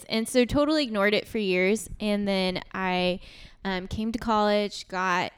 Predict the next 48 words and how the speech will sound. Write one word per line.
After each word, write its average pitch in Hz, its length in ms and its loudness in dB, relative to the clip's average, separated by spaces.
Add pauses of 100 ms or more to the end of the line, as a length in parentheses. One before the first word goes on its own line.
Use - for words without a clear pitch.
(380)
connected 208 460 -2
to 220 80 -4
a 208 40 -2
campus 202 400 -8
ministry. 196 420 -6
And 190 80 -6
while 175 140 0
I 170 40 0
was 180 140 -4
there, 180 160 -4
someone 190 360 -8
gave 180 240 -8
me 180 120 -8
the 175 120 -6
exact 165 340 -10
same 185 180 -6
word 165 200 2
again 165 360 -4 (800)
and 190 540 -2
just 226 220 -2
kind 254 220 0
of 233 180 2 (460)
was - 340 -4 (260)
explaining 202 480 -6
to - 120 -14
me 196 120 -6
that 180 200 -6
it - 80 -2
was 196 140 -2
gonna 190 160 -6
look 175 220 -4
a 180 60 -4
little 175 200 -6
different 180 420 -8
than 170 140 -8
maybe 180 300 -2
what 175 160 0
I 180 100 -4
thought 156 280 2
it 139 100 -2
would. 170 220 0
Like, 180 140 -4
I 185 100 -2
didn't 185 240 -6
have 180 340 -6
to 208 100 -8
go 240 300 4
internationally, 226 1000 -4